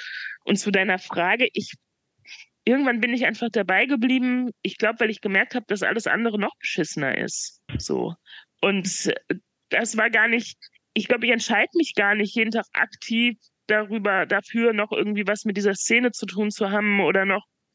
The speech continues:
oder dann doch wieder eine von diesen Platten aufzulegen oder so, sondern das ist irgendwie, wer ich bin und was ich mache und immer, wenn ich versuche, was in eine ganz andere Richtung zu machen, dann holt mich der Kram aber auch ganz schnell wieder ein.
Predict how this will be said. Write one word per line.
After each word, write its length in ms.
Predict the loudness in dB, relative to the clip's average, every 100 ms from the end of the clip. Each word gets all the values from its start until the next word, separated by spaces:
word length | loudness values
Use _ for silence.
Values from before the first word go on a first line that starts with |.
| _
oder 120 | 0 2
dann 220 | 2 2
doch 240 | 0 0
wieder 340 | 2 4 4 4
eine 200 | 2 0
von 100 | -2
diesen 200 | -2 -2
Platten 340 | 0 0 0
aufzulegen 680 | 0 -2 -4 -2 0 0 0
oder 200 | 0 -2
so, 220 | 0 -2 -2 -6 -14 -16 _ _ -2
sondern 580 | 2 4 2 2 0 -2 -8 -14 _ _ _ _
das 200 | -2 0
ist 180 | 0 0
irgendwie, 360 | 0 0 0 -2
wer 160 | 0 0
ich 120 | 2
bin 140 | 2
und 120 | 2 0
was 160 | -4
ich 120 | -2
mache 380 | -2 0 0 0
und 280 | 0 -2 -2 0
immer, 300 | 2 2 2
wenn 160 | 2
ich 300 | 2 0 -8 -18 _ 0
versuche, 460 | 2 4 4 4
was 180 | 2 2
in 80 | 2
eine 80 | 2
ganz 200 | 0 0
andere 300 | 0 2 2
Richtung 340 | 0 -2 -6
zu 120 | -4
machen, 380 | -4 -2 -2 0
dann 320 | 2 2 0 -2 0
holt 240 | 0 2
mich 140 | -2 0
der 120 | -2
Kram 240 | 0 0
aber 160 | 0 0
auch 120 | 0
ganz 180 | -2 -2
schnell 200 | -4 -2
wieder 160 | -2 -2
ein. 280 | -4 -6